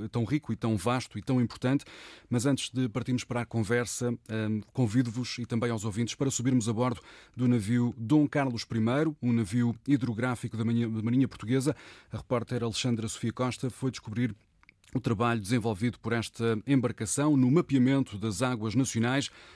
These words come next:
onde há muito para descobrir nas profundezas do oceano.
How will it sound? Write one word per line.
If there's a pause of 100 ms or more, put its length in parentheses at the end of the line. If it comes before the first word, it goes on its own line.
(120)
onde
há
muito
para
descobrir
nas
profundezas
do
oceano.